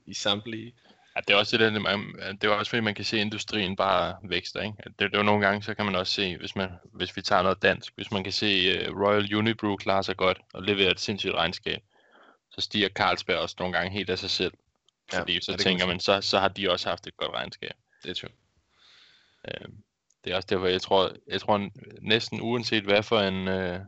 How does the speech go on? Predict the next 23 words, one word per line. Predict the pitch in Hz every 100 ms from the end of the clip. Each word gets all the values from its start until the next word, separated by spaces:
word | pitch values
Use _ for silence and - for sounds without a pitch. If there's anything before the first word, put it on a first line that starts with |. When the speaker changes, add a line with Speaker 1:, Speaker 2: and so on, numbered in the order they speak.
| - _ _ _ - - _
Speaker 2:
aktie, | - 98 - 107
du | 104
har | 95
haft, | 98 101 -
der, | 101 92 87 90 -
der | 98 87 87
vedrører | 95 95 95 92 92 -
digital | 101 - 95 85
sikkerhed, | 90 92 98 90
så | -
har | 95
du | 95
fået | 95 92 92 - - _
et | 92 98 -
pænt, | 117 101 -
øh, | 101 101 104 101 _ _ _ -
et | 104
pænt | 117 98 92
boost | 107 107
på | -
den | 98 101
den | 104 95
dag. | 92